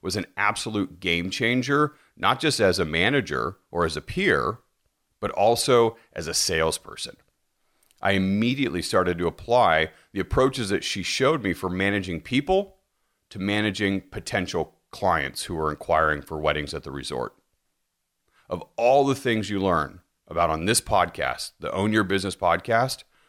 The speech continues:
my four buyer types is one of the top concepts to take away. It will revolutionize your revenue, and it'll make it easier to work with all sorts of people, including those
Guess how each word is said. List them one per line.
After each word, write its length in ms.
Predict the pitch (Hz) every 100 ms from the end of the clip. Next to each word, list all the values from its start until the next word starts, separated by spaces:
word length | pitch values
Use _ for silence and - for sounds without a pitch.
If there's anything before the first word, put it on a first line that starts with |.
| _ _ _
my 200 | - 85
four 460 | 85 - 113 117 123
buyer 340 | 107 95 95
types 500 | 90 82 60 - - - _ _ _
is 200 | 95 90
one 380 | 92 82 95 107
of 380 | 107 82 82 90
the 240 | 117 143
top 320 | 143 131 113
concepts 580 | - 90 78 82 69 -
to 120 | -
take 220 | - 73
away. 220 | - 64 - _ _ _ _ _ _ _ _
It 60 | -
will 220 | 104 95
revolutionize 1200 | 87 104 117 127 110 110 - 82 76 69 71 - _ _ _ -
your 180 | 90 85
revenue, 380 | 80 67 55 - _ _ _ _ _
and 460 | - 147 123 80 78 _ _
it'll 180 | - 98
make 240 | 95 101 95
it 180 | - -
easier 460 | 131 151 107 85
to 120 | 80 92
work 220 | 98 90
with 160 | 90 73 -
all 380 | 104 117 123 120
sorts 380 | - 113 98 95
of 100 | -
people, 400 | 95 - 50 _ _ _ -
including 480 | 95 123 107 101
those 460 | 87 90 113 143 -